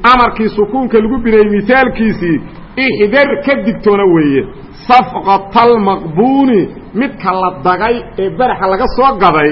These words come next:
gorgoradiisa iska ilaali. Ixdar ka digtoonow, safqatal maqbuuni, mid la soo dhacay, oo asaga laftiisa la dago, la soo khiyaano, barax iyo been laga iibiyey, midkaas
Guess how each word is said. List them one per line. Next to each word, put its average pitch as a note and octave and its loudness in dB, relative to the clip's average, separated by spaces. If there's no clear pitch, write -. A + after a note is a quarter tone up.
gorgoradiisa F#3 0
iska G3+ -4
ilaali. D#3 4
Ixdar G#3+ 4
ka B3+ 2
digtoonow, G#3 4
safqatal A3 2
maqbuuni, F#3+ 0
mid A3+ 0
la G3+ 2
soo A3+ 4
dhacay, D3+ 2
oo - -4
asaga A#3+ -2
laftiisa A3 -2
la F3+ -2
dago, G#3 0
la F#3 0
soo A#3 2
khiyaano, F#3+ 2
barax A3+ 0
iyo F#3+ 0
been G#3+ 0
laga G#3 2
iibiyey, D3+ 2
midkaas A3+ 2